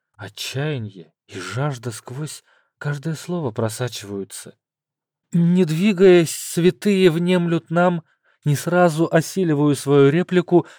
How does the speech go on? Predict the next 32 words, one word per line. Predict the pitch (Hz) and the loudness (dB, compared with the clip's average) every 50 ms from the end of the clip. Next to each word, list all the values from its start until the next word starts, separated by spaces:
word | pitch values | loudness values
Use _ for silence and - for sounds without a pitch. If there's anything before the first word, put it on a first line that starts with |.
| _ _ _ _ _ _ | _ _ _ _ _ _
и | 185 175 | -6 -4
уверена, | 175 175 165 165 185 196 185 180 175 151 151 147 | -2 -2 0 2 4 6 6 6 4 2 0 -2
что | 135 - - - 160 | -4 -4 -6 -6 -6
косячна | - - 139 123 117 - 139 139 135 - - 127 120 | -2 0 0 0 0 -2 -4 -4 -4 -4 -6 -10 -8
при | 113 127 117 113 | -6 -4 -4 -2
этом. | 113 113 117 117 - 131 131 - _ _ _ _ _ _ _ | -2 -4 -4 -6 -10 -12 -12 -14 _ _ _ _ _ _ _
По | - 175 | 0 0
сути, | - - 233 - - | 0 0 -2 -2 -2
просто | 202 - - 240 240 - - 214 | -2 0 0 0 0 0 -2 -4
читаю, | 202 - - 196 - - 202 185 143 123 | -4 -4 -6 -6 -4 -2 0 2 2 2
никаких | 139 156 - 185 175 - 185 - - 180 | 0 0 -2 -2 -2 -2 -4 -4 -4 -4
эмоций | 175 180 190 208 196 - - - 165 160 156 | -4 -2 -2 -4 -4 -6 -6 -6 -6 -6 -4
не | 151 160 160 | -4 -6 -8
придаю, | - - 156 151 151 156 165 190 202 196 - - - - - - _ _ | -8 -10 -10 -10 -8 -6 -4 -2 -2 -2 -4 -4 -10 -20 -20 -20 _ _
но | - 151 160 | -2 0 0
на | 156 156 165 185 | 2 2 2 2
это | 208 220 - 185 | 0 0 0 -2
почему-то | 156 - - - - 175 202 202 - 175 | -4 -4 -6 -10 -4 -2 -2 -2 0 0
не | 160 175 185 | 0 0 0
обращают | 185 165 180 180 170 - - 220 226 202 - | 0 2 0 0 0 -2 -4 -4 -4 -2 -2
внимания, | - 160 160 147 147 151 160 165 175 180 196 185 - - - - - | -4 -4 -4 -2 -2 -2 -4 -4 -2 -2 -2 -2 -2 -6 -14 -4 0
не | 175 180 | 2 2
заставляют | 175 165 - - 180 175 185 226 226 208 - | 2 0 -2 -2 -2 0 0 0 0 0 0
меня | 175 180 185 214 214 208 _ _ _ _ _ | -2 -2 0 0 -2 -2 _ _ _ _ _
переиграть, | - 202 185 180 170 160 151 147 190 233 233 - - _ - - _ _ _ _ _ _ | 0 2 2 4 4 2 2 2 2 0 0 -2 -6 _ -20 -20 _ _ _ _ _ _
а | - - | -10 -10
потому | - 170 - _ - 175 170 180 196 233 240 240 | -8 -10 -12 _ -6 -4 -2 0 0 0 0 0
вот | 185 156 165 185 196 202 - - | -2 -2 -2 -2 -2 -2 0 -2
уже | 185 165 185 190 | -2 0 0 0
Тимур | - - - 185 175 185 214 233 226 196 | 0 -2 -2 -2 0 0 2 2 2 2
говорит | 147 143 147 147 165 190 208 196 - | 0 0 -2 0 0 0 -2 -2 -4
финальную, | - - - 170 160 156 180 196 214 208 202 202 202 196 196 190 180 170 | -6 -6 -4 -2 -2 -2 -2 -2 -2 0 -2 -2 -2 -2 -2 -2 -4 -4